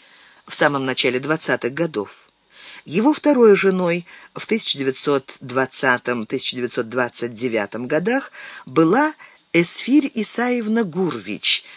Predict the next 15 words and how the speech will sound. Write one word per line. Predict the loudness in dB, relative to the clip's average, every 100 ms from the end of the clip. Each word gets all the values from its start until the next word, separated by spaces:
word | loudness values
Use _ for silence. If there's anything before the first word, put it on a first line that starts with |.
| -20 -6
также | -4 -2 -2
член | -2 -2 0
партии, | 0 0 -2 -2
участница | 0 -2 -2 -2 -2
революции, | -2 -2 -4 -4 -2 0 0
сотрудница | 0 -4 -6 -4 -4 -4
«Правды», | -2 0 0 0 0 0 -2 -18 -18 -20 -20 -20 _
преподавательница, | -2 0 4 4 4 0 -2 -4 -4 -4 -2 0 0
известный | -2 -4 0 0 0 -4 -4
экономист. | -4 -4 -6 -6 -10 -16 -18 _ _ _ -20 -20 -20 -4
У | 2
них | 4 4
родилась | 2 4 4 2
дочь | 4 2 2
Светлана. | 0 -4 -2 -2 -4 -6 -14